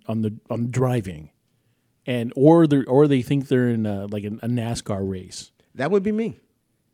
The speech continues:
Speaker 1: And you just got to get from where you're going. I used to be that way. I have to get from where I'm going, or, you know, where I'm at to where I'm going in the fastest way possible.
Speaker 2: My old license plate was zero two sixty.
Speaker 1: Oh, man.
Speaker 2: Police used to pull me over. I'm like, "Yo, dude, are you serious?"
Speaker 1: <laughs>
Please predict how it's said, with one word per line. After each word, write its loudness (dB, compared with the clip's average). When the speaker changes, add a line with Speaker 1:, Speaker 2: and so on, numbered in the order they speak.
Speaker 1:
And -2
you 0
just -2
got 0
to -6
get 2
from -4
where 2
you're 2
going. 4
I -4
used 4
to -2
be 4
that 2
way. -4
I -4
have -2
to -10
get -2
from -2
where 2
I'm 2
going, 0
or, 0
you 0
know, 2
where 2
I'm 2
at 0
to 2
where 4
I'm 2
going 4
in 0
the 0
fastest -8
way -2
possible. -10
Speaker 2:
My -10
old -8
license -10
plate -10
was -10
zero -4
two -8
sixty. -10
Speaker 1:
Oh, -12
man. -8
Speaker 2:
Police -2
used -6
to -4
pull -4
me -4
over. 0
I'm -4
like, -8
"Yo, -6
dude, -4
are -6
you -6
serious?" -6
Speaker 1:
<laughs> -6